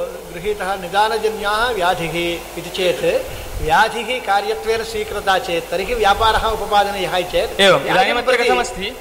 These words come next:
Speaker 1: वैद्यपरिचर्यं कारणं न भवति खलु?
Speaker 2: न भवति। एवं।
Speaker 1: व्याधिज्ञानं प्रति कारणं भवति। एवं।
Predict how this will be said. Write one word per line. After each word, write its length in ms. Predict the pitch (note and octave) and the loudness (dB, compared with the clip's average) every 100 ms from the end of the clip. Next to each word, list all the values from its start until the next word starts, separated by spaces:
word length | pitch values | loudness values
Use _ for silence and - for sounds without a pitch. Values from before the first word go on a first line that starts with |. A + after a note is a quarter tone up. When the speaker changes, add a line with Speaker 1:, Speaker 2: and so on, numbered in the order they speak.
| - | -6
Speaker 1:
वैद्यपरिचर्यं 1080 | F#3+ A#3 A#3+ B3+ A#3 A3 G#3+ A3 A3 A3 G#3+ | 0 2 4 4 4 2 0 0 0 0 -2
कारणं 440 | - G3+ A3+ A3+ A3 | 0 2 2 -2 -4
न 120 | F#3+ | -2
भवति 240 | G#3+ G#3 | 0 0
खलु? 180 | F#3 F3 | 0 0
Speaker 2:
न 160 | F3 G3+ | 2 4
भवति। 260 | E3+ C#3+ | 4 4
एवं। 120 | G3 | 4
Speaker 1:
व्याधिज्ञानं 440 | G#3 C#3+ F#3 G3+ C#4+ | 2 0 -2 -2 -2
प्रति 220 | C4 C#4 | -4 -4
कारणं 360 | A#3 G#3 G#3 E3 | -2 -2 -4 -10
भवति। 420 | C3 - - F3+ | -12 -14 -8 -4
एवं। 140 | D#3 | -4